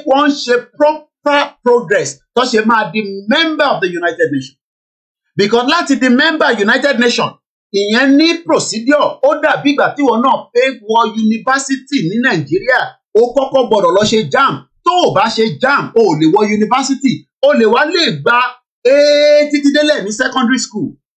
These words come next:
Kò likely pé wọ́n kàn máa fún ẹ ní option pé kó wọ yunifásítì, torí pé ọ̀rọ̀ yẹn ó ti ń yẹ bẹ́ẹ̀ yẹn. Torí tí bá ní pé kó lọ apply fún visa, kò ń ṣe gbogbo èèyàn ló ń apply fún visa.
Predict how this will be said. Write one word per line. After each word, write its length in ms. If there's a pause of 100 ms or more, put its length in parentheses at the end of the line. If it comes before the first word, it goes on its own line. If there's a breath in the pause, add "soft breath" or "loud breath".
Kò 100
likely 600
pé 160
wọ́n 200
kàn 140
máa 140
fún 200
ẹ 80
ní 160
option 380
pé 140
kó 140
wọ 160
yunifásítì, 680 (400)
torí 160
pé 160
ọ̀rọ̀ 280
yẹn 160
ó 80
ti 120
ń 80
yẹ 160
bẹ́ẹ̀ 180
yẹn. 140 (580)
Torí 160
tí 100
bá 200
ní 180
pé 100 (120)
kó 100
lọ 140 (140)
apply 460
fún 180
visa, 280 (220)
kò 120
ń 120
ṣe 100
gbogbo 240
èèyàn 140
ló 80
ń 80
apply 320
fún 180
visa. 240